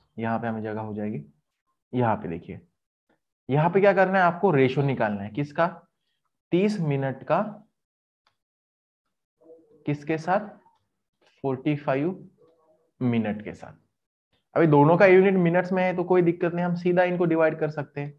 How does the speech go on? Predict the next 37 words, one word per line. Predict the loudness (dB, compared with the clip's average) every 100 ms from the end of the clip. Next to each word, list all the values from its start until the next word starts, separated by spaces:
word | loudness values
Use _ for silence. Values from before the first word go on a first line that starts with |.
| _ _
किसको? | -12 -8 -6 -6 -12 _ _ _ -6
थर्टी | -4 -4 -4
को | -6 -6 -10
फ़ोर्टी | -8 -8 -10
फ़ाइव | -6 -6 -6 -10
से। | -16
तो | -20 _ _ _ -12 -10
इसको | -6 -2
कैसे | -2 -2
लिखेंगे | -4 -4 -4 -4
हम? | -4 -8 -20 _ _ _ -6
फ़िफ़्टीन | -6 -4 -2 -2 -2 -6 -10 -4
टू | -2 0
जा | 0
थर्टी, | 0 -2 -2 -4
फ़िफ़्टीन | -6 -8 -6 -6 -6
थ्री | -6 -6
जा | -6
फ़ोर्टी | -6 -8 -6
फ़ाइव। | -10 -8
तो | -4
ये | -4
क्या | -2 -2
रेशियो | -2 -4
क्या | -4
बनेगा? | -4 -6 -8 -10 -8
टू | -4 -2
बाई | -2
थ्री। | -2 -14 -20 -20 _ _ _ _ _ 0
क्लियर | 2 2
है? | 0 -6 _ _ _ _ _ _ _ _ _ _ _ _ -6
ठीक | 0
है, | 0 -2 -12 _ _ _ _ _ _ _ _ _ _
ये | 0 4
आपका | 4 2 0
रेशियो | 0 -2 -4
बनेगा। | -4 -10 -14